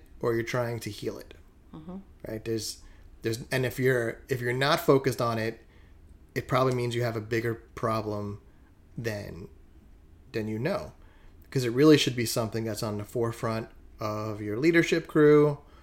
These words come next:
Speaker 1: or if you're just the only leader on your mind, h-, how do I, how do I build this? How do I keep this? How do I maintain it? Um, so I feel like there are ways that we would do it, that we would identify it, that I've identified it in the past,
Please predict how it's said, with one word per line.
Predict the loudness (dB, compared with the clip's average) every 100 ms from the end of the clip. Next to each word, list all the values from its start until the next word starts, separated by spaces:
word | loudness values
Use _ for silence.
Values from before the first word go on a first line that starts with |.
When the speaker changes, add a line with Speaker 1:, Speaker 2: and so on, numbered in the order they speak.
| -20 -14 -6
Speaker 1:
or | -4
if | 4
you're | 6
just | 8 6
the | 4 4
only | 4 6
leader | 6 4 4 2 0
on | -2 -2
your | 0 2
mind, | 2 2 0 -2 -4
h-, | -8 -10
how | -6
do | -2 0
I, | 0 -2
how | -4
do | -4 -4
I |
build | -2 -2 -2
this? | -4 -6
How | -6
do | -6
I | -8
keep | -8 -10 -8
this? | -8 -6 -10 -14 -20 -20 -20 -10
How | -6
do | -4
I | -4
maintain | -6 -8 -8 -8 -8
it? | -10 -14 -20 -20 -20 -20 -20 -20 -12
Um, | -6 -6 -6 -8 -12 -10
so | -2 0 0 0
I | 0
feel | 2 6 8
like | 8 6
there | 2 2
are | 4
ways | 2 2 4 2 0
that | -2 -4
we | -2 0
would | 2 4
do | 4 4
it, | 4 0 -10 -20 -20 -20 -20 -20 -20 -20 -20 -20 -20 -12
that | -6 -4
we | -2 2
would | 6
identify | 8 6 4 2 2 2
it, | 2 0
that | -2
I've | 0 0
identified | -2 -2 -4 -6 -6
it |
in | -6
the | -6
past, | -6 -6 -6 -8 -12